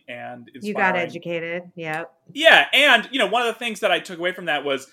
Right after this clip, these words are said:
Speaker 1: you know, this, this gentleman, obviously he had the raw neurological firepower and the oratory skills to execute on this, but he, you know, basically just went to the Berkeley Law Library, studied up on the law, and that's how he became,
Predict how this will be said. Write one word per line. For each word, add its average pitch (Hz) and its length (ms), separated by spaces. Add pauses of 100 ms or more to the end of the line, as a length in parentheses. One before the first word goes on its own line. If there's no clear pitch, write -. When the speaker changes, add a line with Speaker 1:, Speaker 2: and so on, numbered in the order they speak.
(480)
Speaker 1:
you 185 80
know, 151 60
this, 175 340
this 160 160
gentleman, 165 400
obviously 160 520
he 143 540
had 143 240
the 135 60
raw 135 500
neurological 135 560
firepower 156 880
and 139 320
the 135 80
oratory 147 500
skills 135 540 (100)
to 127 520
execute - 440
on 131 140
this, 139 140
but - 120 (440)
he, 214 540 (280)
you 403 100
know, 143 140
basically 196 380
just 160 100
went 170 120
to 143 60
the 143 60
Berkeley 143 300
Law 143 240
Library, 135 560
studied 160 380
up 143 120
on 135 120
the 123 60
law, 143 360 (400)
and 147 160
that's 175 240
how 170 180
he 147 160
became, 139 560